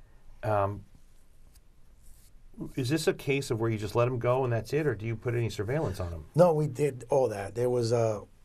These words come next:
Speaker 2: the persons of interest, uh, led to search warrants at the residences, parole searches, probation searches, surveillance, and unfortunately, it just, it didn't go anywhere. It just dead ends.
Speaker 1: Were these guys clean?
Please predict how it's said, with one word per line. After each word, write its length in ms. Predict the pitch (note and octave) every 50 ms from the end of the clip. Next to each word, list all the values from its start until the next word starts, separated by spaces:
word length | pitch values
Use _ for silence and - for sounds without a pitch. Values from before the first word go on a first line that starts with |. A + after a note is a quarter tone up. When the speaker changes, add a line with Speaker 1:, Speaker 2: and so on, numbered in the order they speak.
| - -
Speaker 2:
the 80 | A#2 A2+
persons 340 | - D3+ D3 D3+ D3+ C#3 C3
of 80 | C#3
interest, 480 | C#3 C3+ - D3 C#3 C#3 C3 - - A#2+
uh, 180 | A#2+ A2+ A2
led 300 | G#2 G#2 A#2+ C3 C3 A#2+ -
to 400 | - C3 A#2+ A#2+ A#2 A2+ A2 G2 - - - - - -
search 340 | - - C3+ B2+ A#2+ - -
warrants 500 | C3+ C3 C3+ C3+ C#3 C3+ - - - - - - - - - - - - - - -
at 100 | - G2+
the 80 | G#2+ G#2+
residences, 640 | A#2 B2 A#2+ C#3 C3 C3+ C3 - - C#3 C3+ C3+ B2
parole 400 | - - - G#2 A2+ B2 C3 B2+
searches, 520 | A#2+ - C#3+ C#3 C3+ - - C#3 C3+ B2
probation 440 | A#2 - G#2 G2 A#2 A#2+ B2 A#2+ C#3
searches, 600 | C3 - C#3 C3 B2 A#2+ - C#3 C3+ C3+ C3+ C3 - - - - - - -
surveillance, 640 | - - A#2+ G2+ A2 B2 B2+ C3 C#3 D3 D3 C3+ - -
and 300 | - B2 A#2 A#2 A#2 A2+
unfortunately, 540 | A2 G2+ G2 - B2+ B2+ A#2+ - B2 B2 A#2+
it 120 | A#2 A#2 G#2+
just, 260 | G#2 A2+ G#2+ - -
it 120 | A#2+ A2 A2
didn't 160 | A2+ A2 A2
go 160 | G2+ G2 G2
anywhere. 320 | G2+ A2 G#2 G2+ G2 F#2+
It 80 | F#2+ F#2+
just 300 | G2 G2+ G2 G2 - -
dead 180 | - - G#2+ G#2
ends. 320 | G#2 G2 F#2+ F#2+ - -
Speaker 1:
Were 120 | - A#2+ A#2+
these 160 | B2 A#2 A2
guys 200 | B2 A#2+ A2 G2
clean? 480 | - - - A#2+ C3 D#3 F#3+ A#3 C4+